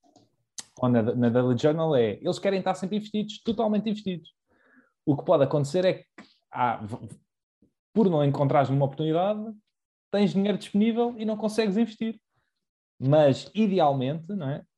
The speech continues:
Se eles conseguissem descobrir investimentos suficientes, eles queriam estar sempre totalmente investidos.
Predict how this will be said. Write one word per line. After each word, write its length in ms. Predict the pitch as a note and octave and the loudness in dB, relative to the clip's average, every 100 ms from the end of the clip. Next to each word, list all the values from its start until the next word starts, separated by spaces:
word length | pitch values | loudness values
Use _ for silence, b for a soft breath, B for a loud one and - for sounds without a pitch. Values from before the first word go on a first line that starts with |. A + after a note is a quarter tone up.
| _ - | _ -20
Se 280 | - C#3 D#3+ | -8 0 2
eles 220 | E3+ - | 2 0
conseguissem 520 | D#3 C#3+ D#3+ D3 C3 | -6 -4 -2 -2 -4
descobrir 520 | - - B2 C3+ B2+ | -6 -4 -2 0 0
investimentos 560 | B2 A2+ B2 A#2 A2+ - | -2 -6 -8 -6 -6 -10
suficientes, 640 | A#2 - A#2+ C#3+ F3 - - | -16 -10 -4 -4 -4 -12 -6
eles 240 | F3+ E3+ | -6 -4
queriam 280 | G3 G3+ G3 | -2 0 0
estar 200 | - F#3+ | 0 -4
sempre 280 | - G3 - | -2 -4 -4
totalmente 420 | G3+ F#3+ F#3+ G3 | -4 -4 -2 -4
investidos. 380 | - - F3+ | -8 -10 -16